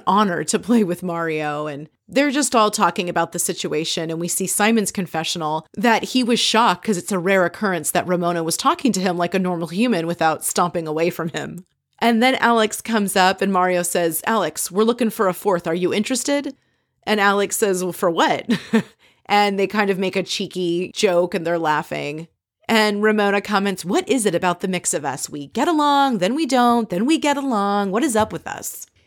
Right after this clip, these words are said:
And you could see they must have started talking about that, because then we see Simon talking about, you know, "We went out last year, we had a great time, and then you never spoke to us again." And they're referring back to season one reunion. Go back and check out our episode on that.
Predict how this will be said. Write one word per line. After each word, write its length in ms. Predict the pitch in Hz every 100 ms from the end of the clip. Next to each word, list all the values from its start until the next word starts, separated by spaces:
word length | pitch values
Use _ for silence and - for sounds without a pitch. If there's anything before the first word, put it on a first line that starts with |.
| _
And 100 | 254
you 80 | 277
could 160 | 277 202
see 140 | 269
they 140 | 208
must 240 | 190 190 -
have 100 | 190
started 300 | 190 180 -
talking 400 | 311 330 285 214
about 340 | 175 165 165
that, 340 | 175 175 165 -
because 260 | 254 247
then 160 | 226 269
we 100 | 262
see 160 | - 226
Simon 380 | - 202 196
talking 400 | 185 185 175 190
about, 300 | 175 165 165
you 100 | 190
know, 80 | 214
"We 160 | 190 233
went 180 | 254 285
out 160 | 320
last 300 | 254 254 -
year, 100 | 254
we 120 | 233
had 120 | 214 190
a 140 | 185
great 160 | 196 185
time, 260 | 214 202
and 120 | -
then 120 | 190 196
you 80 |
never 180 | 175 170
spoke 320 | 160 - 180 -
to 120 | 139
us 160 | 110
again." 380 | 139 110 - 151 - _ -
And 160 | 226
they're 100 | 233
referring 520 | 202 202 226 208 196 190
back 400 | 175 175 - -
to 640 | - 190 175 175 165 139 - _
season 500 | - - 214 165 180
one 180 | 175 170
reunion. 600 | 165 180 302 277 233 233
Go 120 | 202
back 280 | 165 156 -
and 80 | 170
check 180 | - 170
out 140 | 170
our 80 | 170
episode 420 | 170 175 - -
on 180 | 165 175
that. 480 | 190 185 170 175